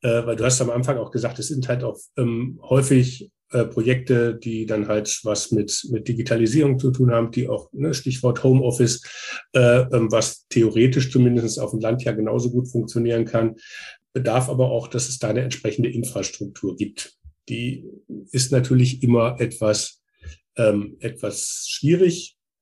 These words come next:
Wenn sie denn da ist, dann funktioniert sie in der Regel, aber sie ist eben nicht immer da. Wie wichtig ist das denn auch als, als Ort, wenn ich mich jetzt quasi hübsch machen will als potenzieller Zukunftsort, dass da eben dann auch die entsprechende Infrastruktur ist? Oder ist das so,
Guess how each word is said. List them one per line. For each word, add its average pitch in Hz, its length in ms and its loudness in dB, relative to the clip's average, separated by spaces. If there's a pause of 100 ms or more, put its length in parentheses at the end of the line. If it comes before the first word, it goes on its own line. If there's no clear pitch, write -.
(220)
Wenn 120 140 2
sie 127 120 2
denn 110 160 4
da 127 220 4
ist, 151 140 0
dann 127 140 2
funktioniert 123 460 0
sie 185 100 -2
in 156 100 0
der 147 140 0
Regel, 143 240 2
aber 135 180 -4
sie 139 100 -8
ist - 160 -8
eben 98 200 -6
nicht 92 240 -10
immer 98 200 -4
da. 95 280 -10 (340)
Wie 139 120 0
wichtig 190 340 2
ist 160 180 0
das 131 120 0
denn 113 180 0
auch 113 220 -2
als, 120 300 0
als 113 260 0
Ort, 151 360 2
wenn 123 120 4
ich 120 120 0
mich 127 260 2 (100)
jetzt - 500 -8
quasi 117 520 -4 (260)
hübsch - 340 0
machen 123 340 0
will 131 160 6
als - 420 -2 (360)
potenzieller 127 640 4
Zukunftsort, 123 920 -2
dass - 200 -4
da 117 240 0
eben 113 200 0
dann 110 240 0
auch 117 140 -4
die 113 120 -4
entsprechende - 420 -4
Infrastruktur - 760 -6
ist? - 260 -4
Oder 107 120 0
ist - 200 -4
das 104 140 0
so, 131 280 6